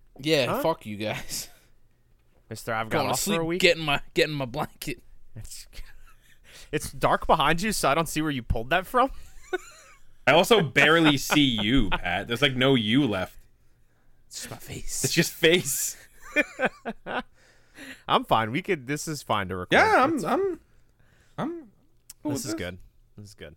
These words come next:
Speaker 1: Yo, Andy, I like that D X Racer, bro.
Speaker 3: I, it's not a D X Racer. I wish
Speaker 1: It looks like one.
Speaker 3: It's, it's loud,
Speaker 2: Andrew,
Speaker 3: though.
Speaker 2: Andrew fucking wishes his chair was a D X Racer.
Speaker 3: I do wish.
Speaker 2: Uh,
Speaker 1: Look at that.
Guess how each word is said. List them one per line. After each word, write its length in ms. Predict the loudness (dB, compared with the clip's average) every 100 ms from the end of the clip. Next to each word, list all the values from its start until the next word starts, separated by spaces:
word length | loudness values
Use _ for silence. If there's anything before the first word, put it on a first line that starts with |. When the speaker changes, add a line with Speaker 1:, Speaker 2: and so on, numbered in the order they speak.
| -14
Speaker 1:
Yo, 140 | -10
Andy, 280 | -10 -10 -10
I 200 | -10 -10
like 160 | -8 -10
that 180 | -10
D 140 | -12 -14
X 160 | -14
Racer, 280 | -18 -18 -20
bro. 260 | -20 -18 -20 _ _ _ _ _ _
Speaker 3:
I, 80 | -8 -8
it's 160 | -10 -6
not 140 | -4
a 20 |
D 160 | -4 -6
X 180 | -8 -8
Racer. 300 | -10 -8 -8
I 60 |
wish 160 | -8 -10
Speaker 1:
It 80 | -12
looks 240 | -12 -14
like 160 | -16 -18
one. 200 | -16 -16 -16 -16 -18 -18
Speaker 3:
It's, 140 | -20 -20 -20 -20 -20 _ -20 -18
it's 140 | -12
loud, 380 | -4 0 0 -2
Speaker 2:
Andrew, 160 | -6 -8
Speaker 3:
though. 360 | -10 -16 -8
Speaker 2:
Andrew 280 | -4 -4 -6
fucking 500 | -10 -8 -8 -8 -12
wishes 440 | -8 -6 -6 -8 -10
his 160 | -10
chair 240 | -8 -6 -6
was 160 | -8 -10
a 80 |
D 160 | -8 -6
X 200 | -6 -6
Racer. 400 | -6 -4 -4 -6 -8 _ _ _ _ _ _ _ _ _ -12
Speaker 3:
I 80 | -10
do 220 | -8 -8
wish. 380 | -8 -10 -14 -18 _ _ _ -20 -20 -20 -20 -20 -20 -18 -12
Speaker 2:
Uh, 720 | -10 -10 -10 -12 -12 -12 -14 -16 _ _ _ _ _
Speaker 1:
Look 80 | -20
at 60 |
that. 140 | -20